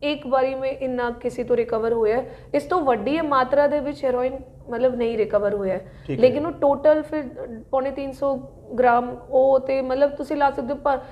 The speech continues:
Speaker 1: ਸਾਢੇ ਪੰਜ ਸੌ ਗ੍ਰਾਮ ਜੋ ਪਾਊਡਰ ਵਾਲਾ ਨਸ਼ਾ ਹੈਗਾ ਉਹ ਫੜਿਆ ਗਿਆ। ਉਹਦੇ ਨਾਲ ਨਾਲ ਡਰੱਗਸ, ਜੋ ਫਾਰਮਾਸਿਊਟੀਕਲ ਡਰੱਗਸ ਹੁੰਦੇ, ਟੈਬਲੇਟਸ, ਉਹ ਫੜੇ ਗਏ ਕੁਛ।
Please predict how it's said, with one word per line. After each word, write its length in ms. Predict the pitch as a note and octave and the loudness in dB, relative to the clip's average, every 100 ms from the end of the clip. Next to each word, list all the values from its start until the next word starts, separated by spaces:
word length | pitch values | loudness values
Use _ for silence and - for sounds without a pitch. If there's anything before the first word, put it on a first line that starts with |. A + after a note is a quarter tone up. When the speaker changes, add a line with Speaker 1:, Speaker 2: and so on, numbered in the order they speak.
| - | -2
Speaker 1:
ਸਾਢੇ 220 | D4+ D4+ D#4 | 2 4 4
ਪੰਜ 260 | C#4+ C4+ | 2 -2
ਸੌ 100 | D4 | -4
ਗ੍ਰਾਮ 320 | A#3 A#3 B3 | 0 0 0
ਜੋ 120 | A#3 D#4 | -4 0
ਪਾਊਡਰ 420 | D4 B3 A#3 A#3+ | 2 2 2 2
ਵਾਲਾ 200 | A3 A3 | 2 0
ਨਸ਼ਾ 300 | G#3+ - A3+ | -2 -6 -6
ਹੈਗਾ 200 | A3 A3+ | -6 0
ਉਹ 160 | C4 | 0
ਫੜਿਆ 240 | B3+ A#3+ A3+ | 2 0 2
ਗਿਆ। 140 | B3+ C4+ - - | 0 0 -12 -8
ਉਹਦੇ 120 | C4 D4 | -2 4
ਨਾਲ 240 | D4 C#4+ | 4 4
ਨਾਲ 120 | D4 | 0
ਡਰੱਗਸ, 380 | A#3+ C4 B3+ B3+ | 0 2 2 0
ਜੋ 80 | C4 | -4
ਫਾਰਮਾਸਿਊਟੀਕਲ 760 | C4+ A#3+ A#3+ B3 B3 B3 B3 | 0 0 0 -6 -6 -2 -2
ਡਰੱਗਸ 480 | A#3 - A#3 A3 A3 | -2 -4 -2 -2 -4
ਹੁੰਦੇ, 260 | A3 G#3+ A3 | -6 -4 -4
ਟੈਬਲੇਟਸ, 400 | A3+ G#3 A#3 - | -4 -6 -8 -2
ਉਹ 100 | B3+ | -2
ਫੜੇ 260 | - G#3+ G#3 | 0 -4 -4
ਗਏ 120 | G#3 | -8
ਕੁਛ। 300 | G3+ G3 | -10 -12